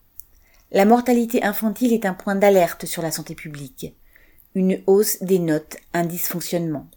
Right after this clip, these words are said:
fermez les guillemets. La mortalité infantile est celle qui survient avant l'âge d'un an. En France, elle a baissé assez fortement jusqu'en deux mille cinq, puis plus lentement jusqu'en deux mille douze. Mais depuis,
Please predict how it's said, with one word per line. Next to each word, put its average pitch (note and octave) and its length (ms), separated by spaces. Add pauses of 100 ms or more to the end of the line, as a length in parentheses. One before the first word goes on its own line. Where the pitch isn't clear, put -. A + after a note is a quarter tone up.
fermez D3+ 260
les D#3+ 80
guillemets. C#3+ 400 (1300)
La F#3 80
mortalité A3+ 560
infantile A3+ 720
est G#3 80
celle A#3 240
qui A3 140
survient G#3+ 640 (340)
avant G3 240
l'âge G3+ 260
d'un E3 260
an. C#3 180 (840)
En D3+ 80
France, F3+ 480 (400)
elle F#3 100
a F3 80
baissé G#3 380
assez F#3+ 240
fortement F#3 580
jusqu'en F3+ 380
deux D#3 80
mille C#3+ 160
cinq, E3+ 500 (480)
puis G#3 240
plus - 240
lentement F3+ 640
jusqu'en E3+ 320
deux D#3+ 80
mille D#3+ 160
douze. C#3 360 (840)
Mais G3 160
depuis, A3+ 500